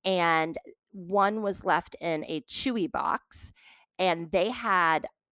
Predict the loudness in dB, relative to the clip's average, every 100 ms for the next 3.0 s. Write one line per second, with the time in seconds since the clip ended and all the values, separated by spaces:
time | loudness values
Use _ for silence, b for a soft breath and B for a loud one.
0 | _ -16 -10 -2 0 2 0 -4 -10 -8
1 | -8 -8 _ _ -16 -10 -8 -4 4 6
2 | 8 6 4 2 2 0 -4 -8 -10